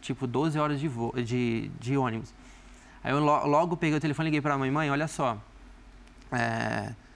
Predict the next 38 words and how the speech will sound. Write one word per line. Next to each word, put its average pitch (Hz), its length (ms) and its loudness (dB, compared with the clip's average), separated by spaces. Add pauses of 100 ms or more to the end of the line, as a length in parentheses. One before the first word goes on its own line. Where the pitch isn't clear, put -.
(640)
o 120 80 -4
pai 139 160 0
me 151 80 0
deu 160 100 0
cinquenta 156 340 -2
reais 147 220 0
e 147 40 -6
vai 156 100 -2
faltar 165 260 -4
em 175 60 -2
casa, 156 280 0
eu 131 60 0
não 147 120 0
quero, 170 360 0
eu - 20 0
não 151 120 -2
quero 160 200 -2
esse 143 140 -6
dinheiro." 127 200 -4
Ela 131 60 -2
falou: 151 200 -6
"Não, 165 60 -2
fica - 220 -6
tranquilo." 143 440 -2
Eu 120 60 -2
gua-, 123 220 0
eu 131 100 0
guardei 131 280 2
por 131 160 -4
três 147 360 -2
meses 113 360 -2
aquele 110 240 -6
dinheiro. 107 280 -8 (560)
Eu 117 120 -2
não 135 320 0
quis - 240 -4
tocar. 117 360 -4
Então, 147 380 -2